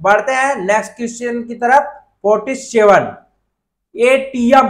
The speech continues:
क्या होता है? तो यहाँ पर एटीएम जो होता है बिना स्टाफ के नकदी देना, यह इसका right answer हो जाएगा बैंक के स्टाफ को मुक्त काउंटर।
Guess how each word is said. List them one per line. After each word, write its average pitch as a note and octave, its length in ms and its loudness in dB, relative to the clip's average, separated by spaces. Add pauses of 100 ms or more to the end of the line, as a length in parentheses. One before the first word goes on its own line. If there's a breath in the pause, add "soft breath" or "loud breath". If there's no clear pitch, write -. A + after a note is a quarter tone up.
क्या A#3+ 240 0
होता E3 300 0
है? B2 140 0
तो - 340 -16
यहाँ A#3 300 0
पर D4 200 2
एटीएम A3 540 0
जो C4 160 0
होता A3+ 240 2
है B3+ 560 0
बिना B3 440 -2
स्टाफ A3+ 460 -2
के C#4+ 100 -4
नकदी G3+ 400 -4
देना, F3+ 260 -2 (440)
यह A#3+ 160 -4
इसका B3 300 -2
right G#3+ 320 0
answer C4 220 -2
हो G#3+ 80 0
जाएगा G#3 420 2 (320)
बैंक A#3+ 500 2
के C4+ 180 -2
स्टाफ B3 340 -2
को D4+ 120 4
मुक्त A#3+ 420 -4 (140)
काउंटर। A3 480 2